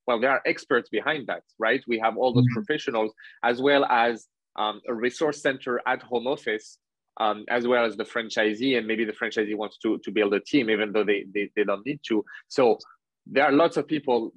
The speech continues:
Speaker 1: dealing with every single one of those listings, instead of
Speaker 2: Yeah.
Speaker 1: having one person being the quarterback, uh, the entire time, and therefore having to grind seven days a week, uh,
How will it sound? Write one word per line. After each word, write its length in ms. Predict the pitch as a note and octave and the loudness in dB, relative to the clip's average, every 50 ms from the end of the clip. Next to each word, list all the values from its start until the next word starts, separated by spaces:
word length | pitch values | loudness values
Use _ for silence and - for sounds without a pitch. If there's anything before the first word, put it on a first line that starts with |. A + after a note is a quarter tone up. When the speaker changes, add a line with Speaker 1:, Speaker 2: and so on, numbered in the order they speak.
| A2 A#2 | -8 -4
Speaker 1:
dealing 260 | B2 C3 C3 B2+ A#2+ | -2 0 0 0 -2
with 100 | A2+ B2 | -2 -2
every 260 | - C3 B2+ B2 C3+ | -2 -2 -2 -2 -4
single 340 | A#2+ - - B2 A2+ A#2+ A2+ | -6 -8 -8 -6 -4 -4 -4
one 200 | G#2+ A2 A2+ A2+ | -4 -4 -4 -4
of 120 | A2+ G#2 G2 | -6 -6 -6
those 200 | A2 G#2+ - - | -8 -8 -6 -4
listings, 480 | A#2+ B2 - - - G2 - _ _ _ _ _ _ _ _ _ _ _ _ - | -6 -6 -4 -6 -8 -8 -8 _ _ _ _ _ _ _ _ _ _ _ _ -6
instead 340 | B2 B2 A#2 A#2+ C3+ C3 | -6 -4 -2 2 4 4
of 120 | B2+ A#2+ A2+ | 4 4 4
Speaker 2:
Yeah. 40 | B2 | 2
Speaker 1:
having 240 | A#2+ A#2 A2+ A2+ | 0 0 -2 0
one 240 | A#2 B2+ C#3 C#3 C3+ | 0 2 2 2 0
person 480 | B2+ C#3 C#3 C3 B2+ - B2 A#2 A2+ G#2 | 2 2 2 2 2 0 -4 -4 -4 -4
being 240 | A2+ A2+ A2 A2 G2+ | -6 -6 -6 -6 -6
the 80 | G#2+ | -8
quarterback, 560 | - - - B2+ A#2+ A#2 A2+ G#2 G#2+ G#2 G2+ - _ _ _ _ _ _ - | -6 -2 -2 0 0 0 0 0 0 0 0 -2 _ _ _ _ _ _ -6
uh, 300 | - G#2 G2+ G2 G2+ G2 G2 | -2 0 0 0 -2 -4 -4
the 140 | G2 A2+ A2+ | -6 -8 -8
entire 440 | A2+ A2 - A#2+ A2+ A2 G#2 G#2 G2+ | -8 -6 -2 0 0 2 0 0 -2
time, 340 | - B2 A#2 A2 G2+ G2+ G2+ | -2 -2 -2 -2 -2 -4 -6
and 180 | G2+ G2 F#2+ | -10 -8 -4
therefore 380 | G2+ A2 A#2 A2+ - - A2 G2+ | -2 0 -2 -2 -2 -4 -2 0
having 240 | G#2 G#2 G2+ G2+ G2 - | 0 -2 -2 -4 -8 -12
to 60 | - G2 | -16 -8
grind 440 | G2 G#2 G#2+ G#2 G#2 G#2 G2+ G2 F#2 | -4 0 0 0 0 0 -4 -6 -8
seven 280 | - - A2 A2 G#2 G2+ | -10 -8 -6 -6 -4 -2
days 200 | G#2 G2+ G2 G2+ | -2 0 0 0
a 60 | G2 | -2
week, 220 | F#2+ G#2 G2+ G2 _ _ _ _ _ _ _ _ - | -2 -4 -4 -6 _ _ _ _ _ _ _ _ -2
uh, 220 | G2 G2 F#2+ F#2+ | 0 2 2 2